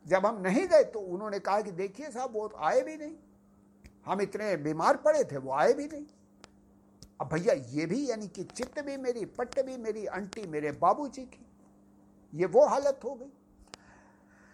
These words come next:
assumption सही भी हो सकता है, assumption गलत भी हो सकता है,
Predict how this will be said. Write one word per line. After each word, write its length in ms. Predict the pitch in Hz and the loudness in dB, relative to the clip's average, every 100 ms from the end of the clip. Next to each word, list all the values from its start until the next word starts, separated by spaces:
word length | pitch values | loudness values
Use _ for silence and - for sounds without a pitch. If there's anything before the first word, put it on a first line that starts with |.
| - _ _ _ _ - - - - - 165 | -20 _ _ _ _ -20 -20 -20 -20 0 0
assumption 500 | 165 196 208 - 277 | 4 2 4 0 0
सही 320 | - 190 156 | 0 0 2
भी 120 | 214 269 | 4 4
हो 160 | 233 | 4
सकता 380 | 247 262 - - | 2 -4 -6 -8
है, 160 | 269 208 - - - - _ - 151 | -10 -12 -20 -20 -20 -20 _ -10 -6
assumption 440 | 147 185 160 196 | 0 0 0 -8
गलत 420 | 151 135 135 131 - | -6 -4 -4 -6 -10
भी 80 | 117 | -16
हो 180 | - | -14
सकता 420 | - - - - | -16 -16 -18 -20
है, 60 | - | -14